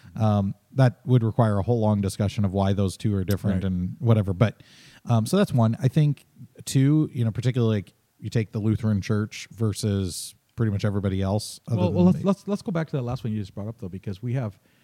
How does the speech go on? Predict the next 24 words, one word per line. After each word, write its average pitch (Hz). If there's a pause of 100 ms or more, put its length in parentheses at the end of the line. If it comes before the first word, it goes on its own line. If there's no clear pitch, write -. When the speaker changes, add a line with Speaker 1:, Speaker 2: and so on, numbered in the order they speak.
(340)
Speaker 2:
uh, 113
from 131
time 135
to -
time, 135
we 127
have 117
people 117
that 92
come 113
in 110
and 104
say, 107
"Well, 107
you 107
know 113
what? 117
I, 117 (220)
I'm, 98 (160)
I'm 120
going 113
to 101
now 101
be, 98